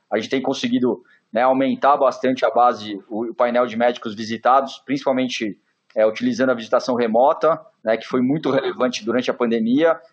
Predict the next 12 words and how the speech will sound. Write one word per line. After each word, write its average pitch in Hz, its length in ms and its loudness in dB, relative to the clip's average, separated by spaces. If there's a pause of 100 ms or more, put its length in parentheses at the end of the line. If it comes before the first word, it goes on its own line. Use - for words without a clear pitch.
(100)
mas 123 200 0
ainda 135 240 2
continua, 120 880 2
a 104 60 -2
gente 104 160 -8
continua 127 500 0
com - 120 -12
o - 20 -20
programa 113 380 0
de 101 40 -8
visitação 107 380 -4
remota, 120 580 2